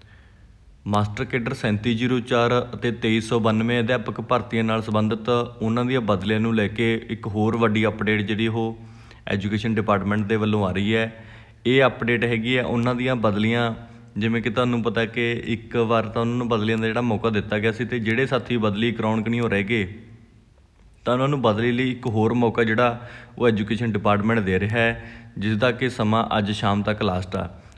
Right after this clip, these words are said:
ਉਹਦੇ ਬਾਰੇ ਆਪਾਂ ਤੁਹਾਨੂੰ ਇਸ ਵੀਡੀਓ 'ਚ ਡਿਟੇਲ 'ਚ ਸਾਰੀ ਗੱਲਬਾਤ ਦੱਸਾਂਗੇ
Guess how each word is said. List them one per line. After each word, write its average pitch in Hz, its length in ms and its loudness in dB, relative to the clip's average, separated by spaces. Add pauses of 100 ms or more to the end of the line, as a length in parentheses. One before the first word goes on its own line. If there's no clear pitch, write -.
ਉਹਦੇ 110 260 0
ਬਾਰੇ 120 180 4
ਆਪਾਂ 113 200 0
ਤੁਹਾਨੂੰ 113 340 2
ਇਸ 107 140 -6
ਵੀਡੀਓ 107 380 4
'ਚ 110 160 -2
ਡਿਟੇਲ 98 440 0
'ਚ 104 100 -10
ਸਾਰੀ 110 240 0
ਗੱਲਬਾਤ 98 360 0
ਦੱਸਾਂਗੇ 110 760 -2